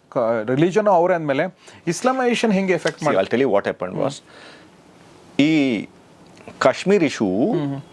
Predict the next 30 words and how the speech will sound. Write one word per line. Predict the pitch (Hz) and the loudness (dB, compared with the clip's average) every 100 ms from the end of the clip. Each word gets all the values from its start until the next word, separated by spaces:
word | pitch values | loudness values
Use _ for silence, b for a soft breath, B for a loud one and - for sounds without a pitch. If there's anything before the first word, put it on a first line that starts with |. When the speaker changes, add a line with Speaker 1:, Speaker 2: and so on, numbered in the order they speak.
| - - - - - - - | -20 -20 -20 -20 -14 -6 -4
Speaker 2:
ಈ, | - 131 120 | -2 0 0
ಈ, | 131 | 2
ಒಮ್ಮೆ | 117 131 143 208 | 2 4 4 2
ಕಾಶ್ಮೀರ್ | 214 123 - 208 | 2 0 2 0
ಇಶ್ಯೂ | 196 185 | 2 2
ಅಲ್ಲಿ | 170 | 2
ನೀವು | 165 135 | 2 2
ರಿಲಿಜನ್ | 123 151 202 | 2 2 2
ತಗೊಂಡು | 156 143 120 | 0 0 0
ಬಂದ್ಮೇಲೆ, | 110 98 90 98 196 | 0 -2 0 0 -2
Speaker 1:
ಹ್ಮ್. | 156 135 - 165 | -6 -18 -6 0
Speaker 2:
people | 180 175 | 0 2
from | 165 | 2
Afghan, | 135 127 156 | 2 2 0
people | 175 151 | 0 0
from | 147 | 0
different | 139 170 147 | 0 -2 -2
places | 156 - | -4 -2
came | 143 | -4
and | 160 - | -4 -2
fought | 127 127 | -2 -2
there. | 107 80 | -6 -10
Speaker 1:
ಹ್ಮ್, | _ 135 | _ -20
ಹ್ಮ್. | 123 110 98 - 98 - B B - - | -20 -20 -20 -20 -20 -20 B B -8 0
Speaker 2:
Pakistan | 127 170 180 202 175 131 | 2 0 -2 0 2 0
army | 139 175 | -2 -4
started | 147 151 131 139 | 0 0 0 -4
using | 185 185 - - | -2 -4 -4 0
proxy, | 143 - - - - - | 0 0 -8 -12 -14 -12
Speaker 1:
ಓಕೆ. | 113 - 82 | -12 -12 -14